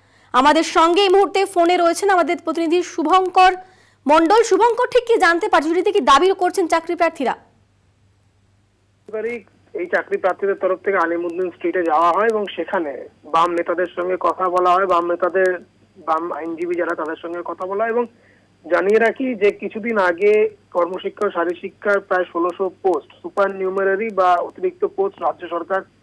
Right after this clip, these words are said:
Speaker 2: তৈরি করে নিয়োগ শুরু করেছিল এসএসসি মারফত এবং সেই নিয়োগেই স্থগিতাদেশ জারি করা হয় হাইকোর্টের তরফে, যাতে পেয়ে যায় চটে গিয়েছেন এই চাকরি প্রার্থীরা। তারা জানাচ্ছেন যখন সরকার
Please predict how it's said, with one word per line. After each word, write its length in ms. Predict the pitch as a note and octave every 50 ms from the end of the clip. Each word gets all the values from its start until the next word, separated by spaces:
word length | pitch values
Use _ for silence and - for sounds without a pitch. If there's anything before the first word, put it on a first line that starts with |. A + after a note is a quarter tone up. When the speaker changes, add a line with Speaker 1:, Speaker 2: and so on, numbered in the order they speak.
| _ _ _ _ _ -
Speaker 2:
তৈরি 300 | F#3 F#3+ G3+ G3+ G#3+ G#3
করে 280 | - G#3+ G#3+ A#3+ B3+
নিয়োগ 320 | A#3 G3+ G3+ G#3 G#3+ G#3 - -
শুরু 120 | G#3+ G#3
করেছিল 360 | G#3 G#3+ G3+ G3+ G3+ - A3
এসএসসি 440 | A3 F#3 - G3+ F#3+ G3 - - G#3+
মারফত 440 | G3+ F#3 F3+ F3 E3+ - A3 A#3+ A#3+ - _ _ _ _ _ _ -
এবং 220 | - F3 G#3 G#3
সেই 340 | G3 - - - A3 B3+ C4
নিয়োগেই 520 | B3 A#3 G#3+ A3 A3+ A3+ G#3 F#3+ D#3 C3 A#2
স্থগিতাদেশ 680 | - _ _ _ - F#3 F3 G3+ G3 G3 F#3 G#3 G#3
জারি 340 | G3+ - F#3+ E3+ E3+ F#3 G3
করা 240 | - F#3+ F#3 G3 F#3+
হয় 300 | F3 E3+ F3+ G3 A3 C#4 - _ _ _ _
হাইকোর্টের 460 | _ - D#3+ F3+ F3 - G3+ G3+ G#3 G#3
তরফে, 500 | G#3 - F#3 F3+ F#3+ F#3 - A#3+ A#3 A3
যাতে 500 | - F3+ E3+ - - G#3+ G3+ G3+ G3+ - - - _ _ _ _
পেয়ে 220 | F#3 F#3+ F#3+ F#3
যায় 160 | G#3+ G#3 G#3 G3+
চটে 280 | - F#3+ F3 F3 G3
গিয়েছেন 360 | G3 F3 F#3 G3 F#3+ - G3+
এই 60 | G3 F#3+
চাকরি 320 | - F#3 E3 - - F#3
প্রার্থীরা। 380 | E3+ F3+ E3+ E3+ - F#3+ F#3 F#3
তারা 180 | - E3+ E3+ D#3+
জানাচ্ছেন 580 | E3 D#3+ E3+ E3+ - _ _ - G#3+ A3 A3
যখন 420 | F#3+ F#3 E3+ D#3+ - G3+ G3+ G3+ F#3+
সরকার 540 | - - E3+ E3+ F3 E3+ - G3+ E3 C3